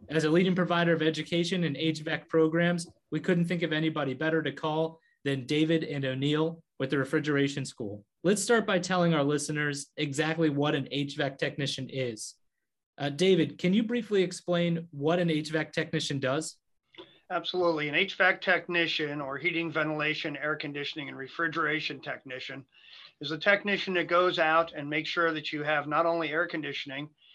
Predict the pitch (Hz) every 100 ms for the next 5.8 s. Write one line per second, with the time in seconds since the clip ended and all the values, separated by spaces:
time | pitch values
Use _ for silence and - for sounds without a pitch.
0 | _ - 143 135 160 165 160 156 147 139
1 | - 160 175 123 127 - - _ _ _
2 | _ - 156 160 196 190 165 175 175 165
3 | - 170 165 165 143 147 147 143 139 -
4 | 170 170 175 156 151 143 - 160 151 143
5 | 139 - 139 139 135 107 -